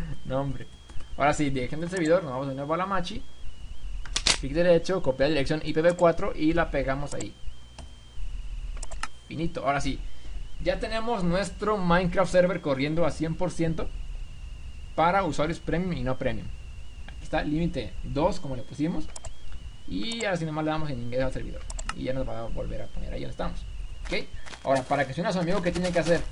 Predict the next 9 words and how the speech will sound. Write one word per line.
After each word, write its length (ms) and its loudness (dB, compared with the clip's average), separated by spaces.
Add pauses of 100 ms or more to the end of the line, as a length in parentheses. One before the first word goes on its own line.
(240)
Tiene 200 4
que 80 4
hacer 180 4
exactamente 1300 0 (100)
lo 160 -4
mismo 480 2
que 60 -8
hicimos 420 0
nosotros. 480 0